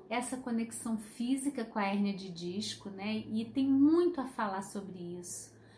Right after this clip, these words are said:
muito a trocar com você. Se você tem hérnia de disco, você não é refém disso, você não tá condenado a viver com essa dor na coluna.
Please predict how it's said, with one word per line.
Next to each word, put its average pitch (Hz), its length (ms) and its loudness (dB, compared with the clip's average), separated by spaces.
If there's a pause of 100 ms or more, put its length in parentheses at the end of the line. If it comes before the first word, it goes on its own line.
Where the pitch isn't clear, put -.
(160)
muito 294 380 6
a 294 60 2
trocar 233 440 -2
com 214 140 0
você. 202 300 -4
Se - 140 -8
você 214 300 -6
tem 233 260 -4
hérnia 226 220 0
de 196 140 -6
disco, 190 640 -8 (400)
você 220 280 0
não 311 200 6
é 311 80 4
refém 277 580 0
disso, 208 540 -2
você 214 340 -2
não 269 220 4
tá 240 500 2
condenado 254 880 4
a 202 40 2
viver 202 480 -4
com 196 160 -4
essa 196 260 -6
dor 185 320 -4
na 196 120 -2
coluna. 180 720 -6